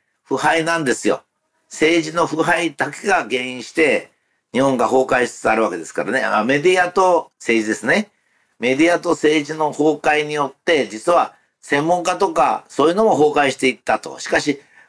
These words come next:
まあ、専門家とか、お医者さんとかね、こういうのが崩壊していったのは、やはり政府とメディアの崩壊に引きずられて、まあ、意志の弱い方、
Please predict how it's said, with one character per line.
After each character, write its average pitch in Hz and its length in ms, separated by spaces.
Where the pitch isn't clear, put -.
ま 127 80
あ、 - 20
専 170 240
門 180 180
家 180 140
と 160 140
か、 147 320
お 127 80
医 139 40
者 151 140
さ 160 140
ん 156 60
と 170 100
か 123 100
ね、 139 140
こ 160 120
う 170 40
い - 20
う 175 40
の 165 80
が 143 40
崩 127 180
壊 135 180
し - 60
て 131 60
い - 40
っ - 20
た 131 160
の 143 120
は、 123 220
や 123 140
は 175 120
り 175 240
政 139 320
府 - 80
と 123 120
メ 117 140
デ 120 120
ィ 139 80
ア 131 40
の 131 100
崩 147 240
壊 143 340
に 160 100
引 - 60
き 175 100
ず 202 120
ら 196 120
れ 240 140
て、 - 360
ま 107 100
あ、 107 80
意 135 80
志 139 120
の 127 120
弱 135 220
い 123 60
方、 107 460